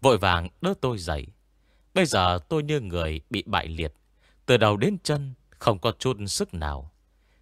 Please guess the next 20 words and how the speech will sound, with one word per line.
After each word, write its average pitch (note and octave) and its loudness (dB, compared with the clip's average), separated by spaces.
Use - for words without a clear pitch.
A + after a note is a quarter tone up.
Tuy G3 4
được G#2+ 2
Tôn B2 -2
Mập E2 0
đỡ G2+ -2
lấy, F#2+ -4
nhưng A2+ 2
cơ A2 0
thể D2 -6
vẫn A2 4
bất - -2
giác E3 -2
đổ E2 -2
về D2+ -4
phía C#3+ -4
trước. - -2
Chỉ C3 2
cần A2 0
cậu A2 0
ấy G#2 -4